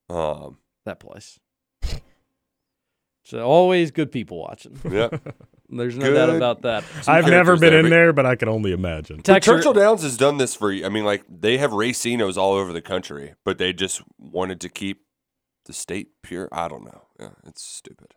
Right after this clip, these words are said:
Speaker 2: No, it's really, really stupid. And, uh, it's borderline just criminal that, like
Speaker 1: Especially the motivation beh-, at other places, they've kept tracks alive by having casinos fund them.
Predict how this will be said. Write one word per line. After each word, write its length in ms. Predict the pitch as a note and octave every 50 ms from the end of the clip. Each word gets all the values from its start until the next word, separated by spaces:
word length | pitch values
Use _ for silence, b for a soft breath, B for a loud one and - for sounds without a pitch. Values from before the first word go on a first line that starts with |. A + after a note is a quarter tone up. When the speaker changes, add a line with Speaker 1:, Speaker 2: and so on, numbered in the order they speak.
| _ _ -
Speaker 2:
No, 240 | D3 C3+ C3 B2+ B2
it's 220 | A#2+ A#2+ - -
really, 360 | C3 C3+ C#3+ C#3+ C3+ A#2+ G#2+
really 400 | G2 G2 A2+ A2+ A2+ A2+ A2 G#2
stupid. 600 | F#2 - - - A2+ G#2 F2 - G2 G2 G2 F#2 -
And, 460 | - B2+ B2 A#2+ A#2+ A2+ A2+ A2 G2+
uh, 300 | A#2 A#2 A2 G#2+ G#2 G2+ G#2+
it's 320 | A#2 A#2 - - - - _ _ _ _ _ _
borderline 540 | - E3 G3+ A3+ G#3+ F3 C#3+ B2+ A#2+ A2+ A2
just 240 | G2+ G2+ - - _
criminal 500 | _ - A2 G2+ G2 F2+ D2 D#2+ G#2+ B2 _ _ _
that, 260 | - B2+ A2 G2+ - _ _ -
like 400 | C#3 A#2 G#2+ G2 F#2 F2 - _
Speaker 1:
Especially 520 | - - C4 F#4 F4+ - D4 C4 A3+ F#3 - _ _ _ _ _ _ _ _ _ _ A#2+ -
the 80 | D3
motivation 720 | C#3+ C#3+ D3+ F3 F3+ E3 C3+ B2 C3 D3 C#3+ - D#3 D3+ C#3
beh-, 240 | B2 A2 A#2+ - - - - _ _ _ _ _ -
at 160 | - D3 D#3
other 260 | D3+ D3 F3 F#3+ G3 F#3
places, 680 | - - B2 A2+ A2 G#2+ - A2+ G#2+ G#2+ G2 - - _ _
they've 320 | G2+ A2+ B2+ D3 C#3+ C#3+ -
kept 420 | - D3+ D#3 - - _ _ _ _ _ _ _ _ _ _ _ _ _ _ -
tracks 380 | - - D3+ D3 C#3+ D3 - -
alive 640 | A2+ G2 G#2 A2 A#2 A#2 G2+ E2+ E2 E2 - _ _ _ _ _ _ _ _ _ _ _ _ _ _ _ _ _ _ _ _ _ _ _ _ _ _ _ _ _ _ -
by 200 | - A2 A2+ B2
having 340 | A#2 A2+ B2+ B2 A2+ A#2
casinos 580 | A2 - A#2 - - A#2 A2+ G#2 G2+ F#2 F2+ F2
fund 300 | - - G#2+ G2 F2 D2+
them. 140 | - -